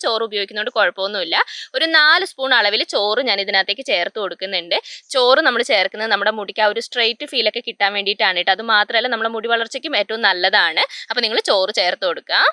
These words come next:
പിന്നെ അടുത്തതായിട്ട് നമുക്ക് വേണ്ടത് തേങ്ങയാണ്. അപ്പൊ ചോറെടുത്ത അതേ അളവിൽ തന്നെ ഞാൻ തേങ്ങ എടുക്കുന്നുണ്ട് ട്ടോ. ഏകദേശം ഒരു നാല് സ്പൂൺ അളവിൽ, കറക്റ്റ് ഒന്നും അളന്നിട്ടില്ല, ഏകദേശം അളവാണ് ട്ടോ. അപ്പൊ കുറച്ച് അങ്ങോട്ട് കൂടിയും കുറഞ്ഞൊക്കെ ഇരിക്കും, അതൊന്നും കുഴപ്പമില്ല. ഏകദേശം ഒരു നാല് സ്പൂൺ അളവിൽ ചോറും നാല് സ്പൂൺ അളവിൽ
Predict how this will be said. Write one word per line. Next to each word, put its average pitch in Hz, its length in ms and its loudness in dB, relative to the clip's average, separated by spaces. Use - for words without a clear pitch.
പിന്നെ 311 200 0
അടുത്തതായിട്ട് 349 460 2
നമുക്ക് 302 280 2
വേണ്ടത് 240 320 2
തേങ്ങയാണ്. 214 760 4
അപ്പൊ 285 180 -2
ചോറെടുത്ത 302 540 4
അതേ 269 180 4
അളവിൽ 233 300 2
തന്നെ 247 180 2
ഞാൻ 247 160 0
തേങ്ങ 214 320 2
എടുക്കുന്നുണ്ട് 196 480 -2
ട്ടോ. 196 140 4
ഏകദേശം 233 500 0
ഒരു 254 180 0
നാല് 208 260 4
സ്പൂൺ 220 240 -10
അളവിൽ, 185 280 2
കറക്റ്റ് 220 320 0
ഒന്നും 392 160 4
അളന്നിട്ടില്ല, 247 480 2
ഏകദേശം 240 460 4
അളവാണ് 208 420 6
ട്ടോ. 190 80 0
അപ്പൊ 220 160 -8
കുറച്ച് 180 300 -2
അങ്ങോട്ട് 320 280 -2
കൂടിയും 277 320 0
കുറഞ്ഞൊക്കെ 233 340 2
ഇരിക്കും, 214 160 0
അതൊന്നും 254 240 0
കുഴപ്പമില്ല. 196 360 2
ഏകദേശം 294 480 0
ഒരു 269 160 -4
നാല് 226 260 4
സ്പൂൺ 240 240 -2
അളവിൽ 196 240 0
ചോറും 220 400 2
നാല് 208 200 2
സ്പൂൺ 220 220 -2
അളവിൽ 190 220 0